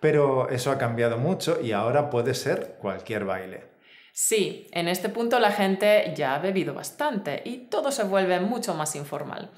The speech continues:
Speaker 2: Para el baile puede haber músicos o un pinchadiscos y además hay barra libre durante toda la fiesta.
Speaker 1: Bueno, y así son las bodas en España.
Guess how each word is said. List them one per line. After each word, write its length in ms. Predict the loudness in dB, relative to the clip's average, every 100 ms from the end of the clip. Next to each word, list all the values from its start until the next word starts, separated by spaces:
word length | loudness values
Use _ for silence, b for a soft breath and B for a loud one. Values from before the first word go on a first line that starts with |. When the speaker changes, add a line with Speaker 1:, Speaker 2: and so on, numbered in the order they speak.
| B B -4
Speaker 2:
Para 200 | 2 4
el 100 | 6
baile 360 | 6 6 4
puede 240 | 2 2 4
haber 300 | 6 4 2
músicos 720 | -2 -4 -4 0 0 -2 -4
o 60 | -6
un 240 | -4 -4
pinchadiscos 920 | -6 -8 -8 -6 -6 -8 -12 -14 -16 _
y 120 | -2
además 500 | 0 0 0 -2 -6
hay 160 | -8 -10 -6
barra 320 | -4 -2 0 0
libre 360 | -2 -2 0 0
durante 400 | -2 -6 -8 -14
toda 320 | -8 -2 0
la 80 | -2
fiesta. 400 | -6 -10 -10 -14 -20 _ _ _ _ b b b b b 0
Speaker 1:
Bueno, 400 | 4 4 2 -2 0
y 80 |
así 240 | 0 2 0
son 180 | 2 2
las 160 | 2
bodas 320 | 2 0 0
en 100 | -2
España. 520 | -2 -2 -2 -2 -6